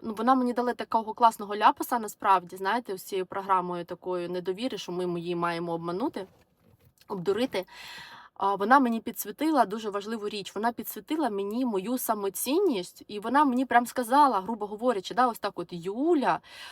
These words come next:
перестань давати, а, людям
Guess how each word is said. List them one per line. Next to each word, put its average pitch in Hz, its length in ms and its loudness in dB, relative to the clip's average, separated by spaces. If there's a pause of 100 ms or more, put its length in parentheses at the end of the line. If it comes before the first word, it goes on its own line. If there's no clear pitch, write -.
(160)
перестань 247 880 6 (300)
давати, 220 920 6 (200)
а, 190 500 2
людям 202 600 0